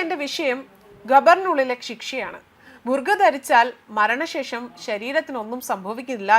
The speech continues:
എന്നും സാധാരണ വസ്ത്രം ധരിച്ചാൽ നരകത്തിൽ പോകുമെന്നും ശരീരം പാമ്പുകളും തേളുകളും തിന്നു തീർക്കുമെന്നും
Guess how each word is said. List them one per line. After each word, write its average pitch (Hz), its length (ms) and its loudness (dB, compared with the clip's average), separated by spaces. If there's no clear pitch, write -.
എന്നും 170 160 -12
സാധാരണ 302 520 6
വസ്ത്രം 285 340 -2
ധരിച്ചാൽ 226 360 -2
നരകത്തിൽ 233 500 -4
പോകുമെന്നും 208 540 -6
ശരീരം 285 400 0
പാമ്പുകളും 269 600 6
തേളുകളും 240 500 -2
തിന്നു 269 320 -2
തീർക്കുമെന്നും 247 580 -4